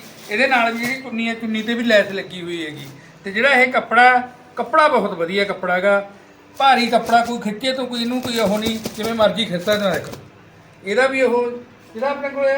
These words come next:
ਅਗਲਾ ਕਲਰ ਹੈ, ਅਗਲਾ ਕਲਰ ਆਪਣੇ ਕੋਲੇ ਟੈਬੀ ਕੱਪੜੇ ਦੇ ਵਿੱਚ ਹੀ ਹੈ।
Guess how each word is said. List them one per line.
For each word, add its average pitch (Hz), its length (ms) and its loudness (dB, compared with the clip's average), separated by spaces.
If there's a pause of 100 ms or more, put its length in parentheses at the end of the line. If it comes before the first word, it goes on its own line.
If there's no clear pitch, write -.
(180)
ਅਗਲਾ 233 240 2
ਕਲਰ 254 280 -2
ਹੈ, 262 280 -2 (640)
ਅਗਲਾ 247 260 2
ਕਲਰ 254 220 -2
ਆਪਣੇ 247 240 -2
ਕੋਲੇ 247 380 -2 (2000)
ਟੈਬੀ 226 280 2
ਕੱਪੜੇ 254 280 2
ਦੇ 254 100 0
ਵਿੱਚ 240 220 -8
ਹੀ 240 180 2
ਹੈ। 254 240 2